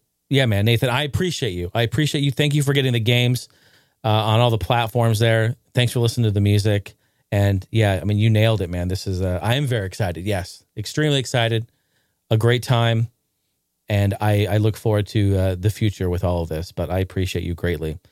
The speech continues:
And thanks to everyone, uh, for your continued support and love. Uh, let's go ahead and hop over to the patrons here. I wanted to thank them again. Round of applause. Thank you. Everyone on the ground floor, main floor, Game Loft, Brandon, George, Aaron, Luke,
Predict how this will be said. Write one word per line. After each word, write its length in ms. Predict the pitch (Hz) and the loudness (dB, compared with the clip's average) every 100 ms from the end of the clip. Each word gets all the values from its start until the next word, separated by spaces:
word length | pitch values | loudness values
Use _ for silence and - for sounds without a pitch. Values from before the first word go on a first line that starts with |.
| _ _ - | _ _ -8
And 100 | - | -4
thanks 200 | 285 - | -4 -2
to 140 | 98 | -2
everyone, 520 | 113 113 101 87 85 - _ _ | -2 0 0 -2 -4 -10 _ _
uh, 180 | 98 92 | -4 -2
for 160 | - | -2
your 320 | 98 95 90 - | -2 -2 -2 -4
continued 400 | - 107 107 101 | -4 -2 0 -2
support 420 | - 101 - 98 87 | -2 -4 0 0 0
and 140 | 92 | 0
love. 340 | 95 92 90 _ _ _ _ - | 0 0 -4 _ _ _ _ -4
Uh, 160 | 98 104 | -2 0
let's 160 | 143 | 0
go 100 | 147 | 0
ahead 80 | 117 | 0
and 40 | |
hop 200 | 98 107 | 2 2
over 200 | 107 101 | 2 0
to 200 | 98 - | -2 -4
the 140 | 92 90 | -4 -4
patrons 440 | - 101 - 98 | -2 -4 -4 -6
here. 120 | 98 | -4
I 40 | 95 | -2
wanted 260 | 101 95 | -2 -2
to 80 | 98 | -4
thank 300 | 95 101 98 | -4 -2 0
them 120 | 98 | 0
again. 280 | 95 92 90 | -2 -2 -2
Round 180 | 92 92 | 0 -2
of 40 | 87 | -2
applause. 520 | - 139 120 117 110 | -4 0 2 2 -2
Thank 380 | - 139 143 156 | -2 -2 0 0
you. 260 | 151 160 - - - - - - - - - - 123 | 0 0 -4 -12 -14 -14 -14 -14 -14 -12 -12 -4 0
Everyone 320 | 123 123 123 | 2 4 2
on 80 | 120 | 2
the 80 | |
ground 240 | 113 123 120 | 2 2 2
floor, 180 | 127 120 | 2 4
main 260 | 113 120 | 4 2
floor, 320 | 113 123 120 | 0 0 2
Game 280 | 117 120 123 | 2 2 2
Loft, 260 | 117 113 - | 2 0 2
Brandon, 380 | 123 135 131 120 | 2 2 2 2
George, 400 | 120 135 127 - | 2 2 2 0
Aaron, 380 | 147 139 131 123 | 0 0 0 0
Luke, 180 | 165 139 | 2 0